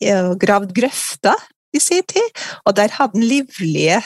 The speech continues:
diskusjoner med en som heter for Mæland, og nå husker jeg ikke navnet på han andre,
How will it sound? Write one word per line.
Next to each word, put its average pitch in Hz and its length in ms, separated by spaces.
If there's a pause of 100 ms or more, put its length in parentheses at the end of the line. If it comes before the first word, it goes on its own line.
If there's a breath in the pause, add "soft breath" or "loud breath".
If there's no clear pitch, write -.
(100)
diskusjoner 202 600
med 196 160
en 185 80
som 214 140
heter - 160
for 208 100
Mæland, 196 960
og 214 200
nå 196 120
husker 220 300
jeg - 80
ikke 180 100
navnet 160 400
på 185 80
han 196 160
andre, 196 300